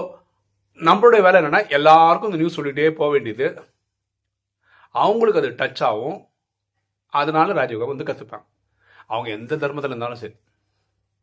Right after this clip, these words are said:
அப்போ அதோட புரிதல் என்னன்னா, நம்ம வந்து நம்மளா முடிவு பண்ணக்கூடாது. இவர் வந்து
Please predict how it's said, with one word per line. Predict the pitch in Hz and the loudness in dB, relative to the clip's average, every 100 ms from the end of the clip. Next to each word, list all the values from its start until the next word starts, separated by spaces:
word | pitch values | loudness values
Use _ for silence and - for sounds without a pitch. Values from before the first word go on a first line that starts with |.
| _ _ _ _ _ _ - | _ _ _ _ _ _ -20
அப்போ | - 147 | -6 2
அதோட | 135 123 | 2 2
புரிதல் | 123 202 240 170 | -2 0 2 0
என்னன்னா, | 117 104 110 156 - _ - | 0 -4 -4 -4 -8 _ -4
நம்ம | 147 185 202 | 0 6 6
வந்து | 196 170 | 6 4
நம்மளா | 160 196 208 | 4 6 6
முடிவு | 165 170 | 4 -6
பண்ணக்கூடாது. | 147 120 107 98 - _ _ _ _ _ _ _ _ | -6 -8 -8 -10 -14 _ _ _ _ _ _ _ _
இவர் | 131 131 | -10 -8
வந்து | 123 | -6